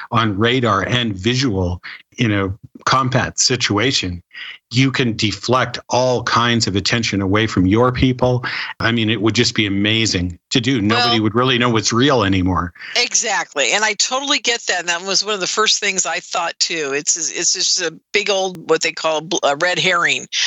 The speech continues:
Speaker 2: type of thing, where they're just gonna, you know, keep saying, "Oh, we don't know what's going on." But in reality, they're, they're pulling all the strings, right?
Speaker 1: Exactly. And this
Speaker 2: Yeah.
Speaker 1: would help them get the more money to
Speaker 2: Yeah,
Speaker 1: further
Speaker 2: but I
Speaker 1: develop the program.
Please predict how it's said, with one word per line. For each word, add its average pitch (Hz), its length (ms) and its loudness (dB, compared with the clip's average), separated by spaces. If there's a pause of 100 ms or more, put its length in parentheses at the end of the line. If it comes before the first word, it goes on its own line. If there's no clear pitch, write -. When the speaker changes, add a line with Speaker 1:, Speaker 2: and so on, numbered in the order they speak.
(160)
Speaker 2:
type 165 240 -2
of 147 80 -2
thing, 139 320 -2
where 160 120 2
they're 170 140 0
just 170 220 -4
gonna, 170 160 -4
you 156 220 -6
know, 156 140 -4
keep - 200 -4
saying, 175 260 -4
"Oh, 254 160 -2
we 311 120 -2
don't 339 180 -2
know 330 140 0
what's 330 200 -2
going 320 320 -4
on." 311 300 -2
But 175 100 0
in 170 100 0
reality, 185 520 2
they're, 170 300 0
they're 170 140 0
pulling 175 320 0
all 160 140 0
the 160 100 -4
strings, - 500 -4
right? 160 320 -4 (180)
Speaker 1:
Exactly. 120 840 0
And 147 220 0
this - 120 0
Speaker 2:
Yeah. 175 160 0
Speaker 1:
would 131 100 -2
help 156 240 -2
them 127 140 0
get 127 220 -2
the 117 80 -4
more 101 300 -2 (120)
money 110 500 4
to 113 160 2 (320)
Speaker 2:
Yeah, 339 260 -2
Speaker 1:
further 127 180 -2
Speaker 2:
but 113 80 -2
I 131 40 0
Speaker 1:
develop 123 340 -2
the 160 80 0
program. 104 580 -2